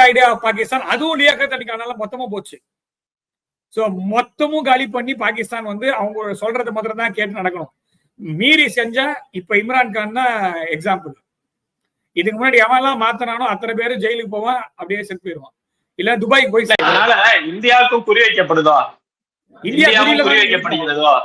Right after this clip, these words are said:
Speaker 1: ரெண்டாயிரத்தி, ரெண்டாயிர-, ரெண்டாயிரத்தி பதினாலுக்கு அப்புறமா நம்ம குறியில தான் இருக்கோம். ரெண்டாயிரத்தி இருபத்தி நாலு எலெக்ஷன் ரிசல்ட்டை நான் ஒத்துக்க மாட்டேன்னு சொல்றேன் நானு. நாம ஆரம்பத்துல இருந்தே சொல்லிட்டு இருந்தது,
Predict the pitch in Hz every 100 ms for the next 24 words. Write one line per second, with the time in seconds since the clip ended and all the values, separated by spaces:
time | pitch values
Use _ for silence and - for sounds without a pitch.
0 | - 180 233 269 277 240 214 - 185 233
1 | 247 240 - 196 196 _ _ 208 175 196
2 | 220 226 214 220 185 190 240 233 240 226
3 | 202 214 226 220 233 240 240 233 - _
4 | - 190 190 202 233 226 233 214 214 202
5 | 135 _ _ _ _ 165 208 262 214 226
6 | 254 233 226 226 202 240 262 247 - 240
7 | 214 254 254 247 214 247 254 240 262 254
8 | 247 220 233 247 196 170 - _ _ _
9 | _ _ _ _ _ _ _ - 180 208
10 | 196 226 277 269 240 262 262 240 240 233
11 | 214 196 226 254